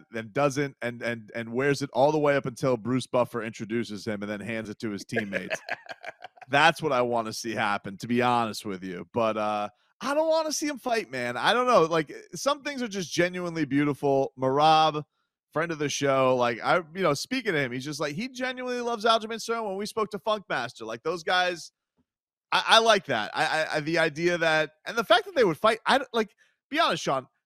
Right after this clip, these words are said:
Speaker 1: how good a fight is that? Like, do you feel like that's a very aesthetically pleasing fight? I don't know. I feel like it's gonna be kind of a grinded out fest for five rounds. I don't know if that's gonna be a very exciting fight.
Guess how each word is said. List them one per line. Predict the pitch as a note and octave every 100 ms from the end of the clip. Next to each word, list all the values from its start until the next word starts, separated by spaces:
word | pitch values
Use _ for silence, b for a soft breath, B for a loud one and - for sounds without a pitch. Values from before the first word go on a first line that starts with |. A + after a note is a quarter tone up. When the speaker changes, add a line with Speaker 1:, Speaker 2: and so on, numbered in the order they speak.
| _
Speaker 1:
how | B4 C5
good | B4+
a | B4
fight | - G#4+
is | G4+ A#3+
that? | A#2+ G2 -
Like, | C#3+ D#3+
do |
you | G#3
feel | G3 A#3+
like | B3
that's | A#3+ G#3+
a | G#3+
very | D3+ F3+ G3 G3+ G3
aesthetically | E3 - F#3 F3 E3 F3 C#3+
pleasing | - D3 G3+ C4 C#4 D4
fight? | B3 D4 D4 -
I | A#3 C#4+
don't | D4+
know. | D#4 D#4 C3 D#2
I | C3+
feel | D#3 G#3+
like | G#3 F#3
it's | F3+
gonna | - G3
be | F3 F3+ F3 E3+ - _ _ _ -
kind | F3+ G#3
of | F3+
a | E3+
grinded | B2 B2 D3+ F#3+ F#3 E3
out | F3+ G#3
fest | - B2 G#2+ -
for | B2+
five | A2 B2 A2+ A2
rounds. | G#2 G2 F#2 A2
I |
don't | D3+ G3
know | F3
if | A3+
that's | C#3+ B2
gonna | C3+
be | A#2+ A#2+
a |
very | G#2 A2 A2 G#2+
exciting | G2+ B2 G#2 G#2 -
fight. | G2+ G#2+